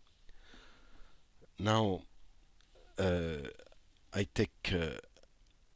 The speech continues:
the second question. We consider a specific system like this, where there is no zeros, and, uh,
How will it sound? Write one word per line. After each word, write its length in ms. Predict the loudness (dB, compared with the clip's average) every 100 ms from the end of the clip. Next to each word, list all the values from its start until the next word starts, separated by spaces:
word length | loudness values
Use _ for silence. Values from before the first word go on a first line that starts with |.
| _ -20 -20 -20 -20 -20 -20 -20 _ _ -10
the 160 | -4 2
second 440 | 4 4 0 -2
question. 720 | 0 4 4 4 0 -2 -6 -14 -20 -20 -20 -20 -10
We 160 | 2 2
consider 520 | 4 2 2 4 4
a 60 | 4
specific 600 | 4 4 4 4 2 4
system 340 | 4 2 -4 -10 -20 -20 -10
like 240 | 2 2 2
this, 380 | -2 -2 -2 -4 -14 -20 -20 -20 -20 -6
where 200 | 0 2
there 240 | 4 2
is 220 | 2 2
no 160 | 4 4
zeros, 840 | 4 0 0 0 0 -2 -2 0
and, 360 | 0 0 0 0
uh, 380 | 0 -2 -4